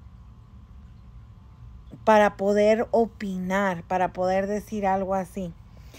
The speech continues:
Ah, quisiera darle por su lado, pero ella no es la única que existe en el mundo. Juanita Ahumada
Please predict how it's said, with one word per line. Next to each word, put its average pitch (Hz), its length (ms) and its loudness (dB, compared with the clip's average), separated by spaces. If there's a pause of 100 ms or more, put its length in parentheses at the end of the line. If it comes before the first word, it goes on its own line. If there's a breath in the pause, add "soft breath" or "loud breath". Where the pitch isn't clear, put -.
(1000 loud breath)
Ah, 262 300 6 (1400 loud breath)
quisiera 277 480 4
darle 311 300 6
por 302 220 2
su 240 180 -8
lado, 190 520 -4 (1600 soft breath)
pero 226 1040 4 (200)
ella 269 400 2
no 269 460 2
es 262 220 0 (100)
la 247 180 0
única 240 400 -2
que 220 80 -8
existe - 380 -12
en 220 100 -4
el 202 120 -4
mundo. 208 560 -2
Juanita 202 360 -4
Ahumada 240 540 0